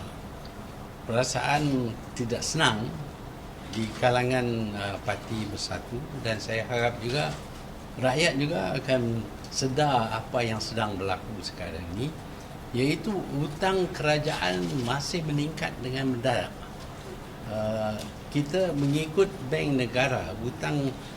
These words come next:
kerajaan sekarang sudah meningkat kepada enam ratus bilion ringgit.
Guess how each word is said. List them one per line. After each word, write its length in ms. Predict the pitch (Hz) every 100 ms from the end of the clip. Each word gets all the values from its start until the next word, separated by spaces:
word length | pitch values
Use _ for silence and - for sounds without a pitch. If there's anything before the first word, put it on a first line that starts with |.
| - -
kerajaan 480 | 127 123 131 156 139
sekarang 400 | - 135 147 151
sudah 240 | - 123 131
meningkat 560 | 127 120 117 - 131
kepada 320 | - 117 120 120
enam 400 | 127 147 156 120
ratus 560 | 123 127 139 131 - 101 123
bilion 320 | 143 139 120 98
ringgit. 320 | 104 - -